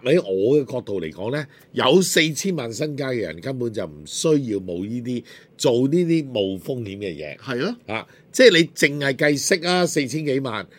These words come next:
Speaker 1: 啊，五厘息，
Speaker 2: 係咯。
Speaker 1: 咁其實一年都，呃，廿，二百幾萬啦。
Speaker 2: 二百幾萬㗎。
Speaker 1: 二百幾萬，你點使啫？
Speaker 2: 係咯。
Speaker 1: 係咪先？
Speaker 2: 係咯，所以係唔明㗎。嗱，噉啊，側邊黑色嗰嚿嘢咯，其實休返阿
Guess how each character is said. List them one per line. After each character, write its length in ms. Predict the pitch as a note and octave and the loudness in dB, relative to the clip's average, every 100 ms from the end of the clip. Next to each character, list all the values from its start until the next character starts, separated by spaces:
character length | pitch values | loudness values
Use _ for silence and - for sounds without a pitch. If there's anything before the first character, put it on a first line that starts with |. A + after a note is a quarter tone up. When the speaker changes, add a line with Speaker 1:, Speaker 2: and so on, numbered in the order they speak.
| - - | -14 -4
Speaker 1:
啊， 140 | B2 | -2
五 160 | A#2 C#3 | -2 -2
厘 200 | A2+ G2 | 0 -2
息， 180 | - E3 - _ - | 2 2 2 _ -8
Speaker 2:
係 100 | C#3 | 0
咯。 100 | D#3 | 0
Speaker 1:
咁 180 | F#3 F3 | 0 -2
其 160 | B2 | -4
實 180 | G2+ A2+ - _ _ D3 | -4 -6 -8 _ _ 0
一 280 | F3+ G#2 | 0 0
年 300 | G#2+ F#2 F#2+ G#2 | -6 -6 -8 -2
都， 720 | D#3 D#3 D#3+ D#3+ D#3 D#3 - _ _ _ _ | 4 6 8 6 2 0 -6 _ _ _ _
呃， 520 | - G#2+ A2 A2 A2 A2 | -8 -4 -2 -2 -2 -4
廿， 220 | A2 A2+ | -4 -6
二 800 | - G#2 A2+ A2 - - A#2 A#2 | -4 -4 -4 -6 -8 -12 -6 -2
百 120 | B2+ - | -4 -4
幾 120 | A#2+ | -6
萬 200 | A2 F2 | -6 -10
啦。 100 | F2 | -12
Speaker 2:
二 60 | F#2+ | -12
百 100 | F#2+ | -14
幾 100 | F#2 | -14
萬 180 | G#2 F2 | -14 -16
㗎。 260 | F2 B2+ D#3 | -10 0 2
Speaker 1:
二 80 | D#3 | 2
百 80 | C#3+ | 2
幾 100 | F3+ | 2
萬， 200 | D#3 G#2 - - | 0 -4 -14 0
你 100 | E3 | 2
點 260 | E3 D3 G3 | 2 -4 -2
使 140 | F#3 C3 | 0 2
啫？ 320 | D3 F3+ D3+ _ | 4 4 2 _
Speaker 2:
係 80 | C3 | -6
咯。 100 | B2 | 0
Speaker 1:
係 40 | C3 | 0
咪 80 | |
先？ 320 | C3 F3+ E3 G2 _ _ - | 4 4 2 -2 _ _ -6
Speaker 2:
係 80 | C3+ | -6
咯， 160 | A#3+ _ - | -6 _ -10
所 160 | - D4+ | -4 -4
以 80 | - - - | -4 -12 -2
係 160 | F3 | 0
唔 40 | C#3 | 0
明 320 | B2 G#2 G#2 | -4 -6 -2
㗎。 180 | D3 A2+ - - | -2 -4 -10 -10
嗱， 120 | C3+ C#3 | -6 0
噉 100 | C4 | 0
啊， 60 | |
側 140 | G#3 A3+ | 2 2
邊 100 | A#3 | 0
黑 120 | C4 | -2
色 120 | - G3+ | -6 -4
嗰 100 | G#3+ | 0
嚿 140 | D#3+ | 2
嘢 120 | D3 | 2
咯， 140 | E3+ E3+ | 0 0
其 100 | C3 | 0
實 180 | C#3 D3+ | 0 0
休 140 | F3 | -2
返 160 | F3 E3+ | -2 -4
阿 520 | B2+ B2 B2 B2 A#2+ | -4 -4 -4 -4 -6